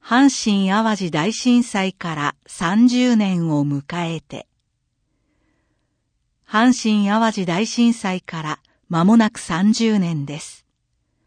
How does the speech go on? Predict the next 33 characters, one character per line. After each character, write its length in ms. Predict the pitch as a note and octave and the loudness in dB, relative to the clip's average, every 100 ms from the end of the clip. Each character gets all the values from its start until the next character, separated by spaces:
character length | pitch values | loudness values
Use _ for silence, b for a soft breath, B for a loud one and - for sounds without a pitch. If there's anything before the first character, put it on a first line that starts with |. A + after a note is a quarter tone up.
| _ _ _ _ _ _ _ _ _ - | _ _ _ _ _ _ _ _ _ -10
犠 120 | F#3 | -8
牲 360 | D#3+ A#3 A#3 A3+ | -4 -2 -2 -2
と 140 | G3+ | -2
な 160 | F#3+ G3+ | 0 0
ら 100 | A3+ | -2
れ 140 | A3+ | -2
た 160 | F#3+ F3 | -4 -6
方 240 | E3 G3 | -4 -4
々 360 | G3+ F3+ E3 D3+ | -4 -6 -8 -8
に 200 | C3+ - b b b b b | -8 -12 b b b b b
鎮 280 | - F#3+ A#3 | -4 0 0
魂 300 | A#3 G#3+ G#3 | 0 0 2
の 200 | G#3 F#3+ | 2 0
祈 300 | F3 G3 A#3+ | 0 0 0
り 80 | A3+ | -2
を 100 | F3 | -2
捧 340 | D#3+ D3 G3+ | -6 -6 -4
げ 140 | G3+ G3 | -2 -2
る 120 | G3 | -4
と 160 | F#3 | -6
と 160 | - D3 | -6 -6
も 160 | D#3+ E3+ | -4 -4
に、 240 | D#3 - _ b b b b b | -6 -10 _ b b b b b
復 220 | F#3+ F3+ - | -4 -4 -2
興 260 | A3 A3 | 0 2
に 200 | A3 G#3+ | 2 2
歩 260 | F#3 G#3 A#3 | 0 2 2
ん 120 | A#3 | 2
で 120 | G#3 | 0
こ 160 | F3 E3 | -4 -6
ら 140 | F#3 | -4
れ 100 | G3 | -6
た 280 | F3 D3 - | -8 -12 -12